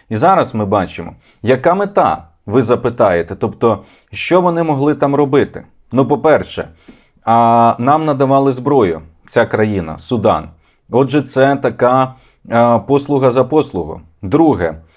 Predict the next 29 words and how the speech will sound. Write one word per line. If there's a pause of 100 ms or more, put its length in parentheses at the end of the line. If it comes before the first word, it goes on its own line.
(320)
а,
там
був
російський
вплив. (400)
І
Росія
активно
проникає
в
Африку, (320)
вона
звідти
вичерпує
ресурси, (240)
вона
звідти
вичерпує
корисні
копалини, (420)
а,
діаманти,
золото,
багато
чого
іншого.
Потім
це
продає,